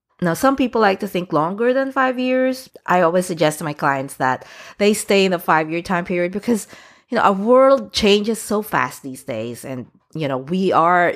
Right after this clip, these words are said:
changing ourselves individually along with the, all the changes that are happening around us. And thinking beyond five years gets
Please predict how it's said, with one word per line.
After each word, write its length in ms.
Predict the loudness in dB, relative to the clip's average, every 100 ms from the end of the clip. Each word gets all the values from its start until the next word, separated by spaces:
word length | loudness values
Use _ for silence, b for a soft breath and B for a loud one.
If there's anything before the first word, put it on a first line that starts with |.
| -4
changing 560 | -4 -2 0 0 -2 0
ourselves 580 | -2 0 0 -2 -4 -6
individually 800 | -2 0 -2 0 0 0 -4 _
along 480 | -4 0 2 0 -2
with 320 | -2 -2 -8
the, 100 | -8 0
all 160 | 2
the 80 | 2
changes 380 | 0 -2 0 -2
that 120 | -2
are 60 | -2
happening 400 | -2 -2 -4 -4
around 320 | 0 0 0
us. 260 | -2 -2 -6 B B B B
And 160 | 0 0
thinking 580 | 2 2 2 -2 -2 -2
beyond 520 | -2 -2 0 -2 -2
five 320 | 0 0 2
years 260 | 0 -2 -2
gets 560 | 0 0 0 -8 -14